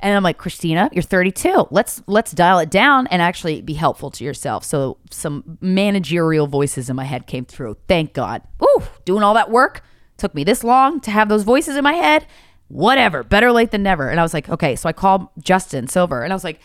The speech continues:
I was crying, and I'm like, "Kevin is acting really weird, and I don't know." <laughs> He's like, "All right,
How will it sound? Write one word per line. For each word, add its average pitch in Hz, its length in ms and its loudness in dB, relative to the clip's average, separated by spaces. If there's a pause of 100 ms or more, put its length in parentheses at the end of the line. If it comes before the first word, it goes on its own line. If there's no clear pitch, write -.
(160)
I 180 100 -2
was 165 140 -6
crying, 180 460 4
and 160 60 -6
I'm 175 60 -4
like, 165 160 -6 (320)
"Kevin 359 340 2
is 392 140 -2 (160)
acting 480 280 4
really 392 180 4
weird, 381 240 2 (180)
and 370 100 4
I 392 120 6
don't 494 120 2
know." 415 720 2
<laughs> - 20 0
He's 294 120 2
like, 214 100 0
"All 190 80 2
right, 226 220 2